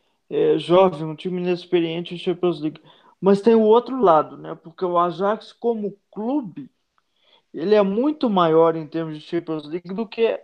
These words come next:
do que o Tottenham. Então, na verdade, é, se for olhar por tradição, eu esperava que o Ajax passasse. É,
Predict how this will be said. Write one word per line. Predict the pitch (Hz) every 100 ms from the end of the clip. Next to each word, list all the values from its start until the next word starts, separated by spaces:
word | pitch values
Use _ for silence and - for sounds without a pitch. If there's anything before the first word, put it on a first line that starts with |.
| -
do | 185
que | 190
o | 214
Tottenham. | - 180 165 135 - - _ _ _ _ _ _ _ -
Então, | 156 - 180 233 -
na | 196
verdade, | 220 214 165 147 147 233 190 156 85 - _ _ _ - _ _
é, | 123 143 -
se | - 208
for | 202 214
olhar | 262 240 226
por | 196 190
tradição, | 220 214 170 160 - 160 220 240 160 _ _ _ _ _ _
eu | - 196
esperava | 220 - 214 196 220 254
que | 254
o | 262
Ajax | 240 170 214 269 -
passasse. | - 160 - _ _ _ _ _ _ _ _ _ _ _ _ _
É, | -